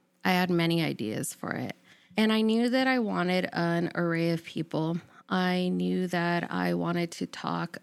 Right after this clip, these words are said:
about things that were up to speed, um, with regards to culture and our society. But overall, I just wanted to have genuine conversations,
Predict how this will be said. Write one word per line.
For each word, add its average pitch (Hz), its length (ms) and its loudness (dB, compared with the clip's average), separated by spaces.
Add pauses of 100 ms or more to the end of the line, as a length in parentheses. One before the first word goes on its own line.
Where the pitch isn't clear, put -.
about 170 440 -4
things 180 420 -2
that 175 260 -2
were 170 320 -2
up 180 220 -2
to 247 140 -4
speed, 180 580 -4 (720)
um, 170 720 0 (920)
with 214 260 0
regards 208 460 -2
to 202 160 0
culture 180 540 -2
and 170 420 -2
our 170 180 -2
society. 170 800 -2
But 175 460 -2
overall, 220 640 0
I 175 260 -2
just - 480 -4
wanted 165 400 -2
to - 120 -10
have 160 400 -4
genuine 180 520 -2
conversations, 170 1200 -2